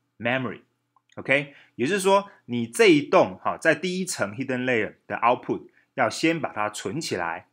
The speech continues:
存起来之后呢，等到你下一次再带这个 data point 的时候，新的这个 training instance 进来的时候呢，你要把这个存在 memory 里面的 A 读出来，而且乘上一个 U，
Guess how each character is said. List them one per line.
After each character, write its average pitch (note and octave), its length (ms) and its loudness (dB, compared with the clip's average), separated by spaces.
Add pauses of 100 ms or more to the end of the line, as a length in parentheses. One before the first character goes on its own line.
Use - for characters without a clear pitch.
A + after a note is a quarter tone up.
(600)
存 F#3 160 2
起 F#3+ 80 0
来 C#3 120 8
之 C#3 160 -4
后 D3+ 200 2
呢， A#2 360 -2 (120)
等 A2+ 120 -4
到 D3+ 100 2
你 A#2 100 -2
下 F3 320 4
一 B2 60 4
次 C#3 180 -6
再 A#2+ 220 0
带 G#2+ 260 0
这 G2 120 -10
个 F2 100 -10
data A2+ 320 -6
point G2 240 -10
的 D#2+ 100 -20
时 E2 160 -18
候， F2 160 -10 (160)
新 - 520 -4
的 C3+ 100 0
这 G#2+ 100 -6
个 G2 80 -8
training A#2+ 380 -8
instance - 640 -12
进 G#2 160 -8
来 D#2 160 -12
的 D#2+ 100 -18
时 - 140 -16
候 F#2+ 80 -8
呢， F2+ 80 -18 (320)
你 G#2 100 -10
要 C#3+ 140 4
把 G2 240 -2
这 C3 120 -10
个 G#2 120 -6
存 G#2+ 340 -10
在 C#3+ 160 4
memory C3 440 -4
里 F2 180 -12
面 G#2 180 -12
的 F#2 140 -10
A G#2 260 -12 (320)
读 A#2+ 180 0
出 F3+ 220 -2
来， E2+ 300 -2 (420)
而 D3 220 6
且 A2 280 -4
乘 F#2 320 -10
上 F#2+ 280 -4
一 - 20 -12
个 F2 100 -12
U， E2+ 300 -14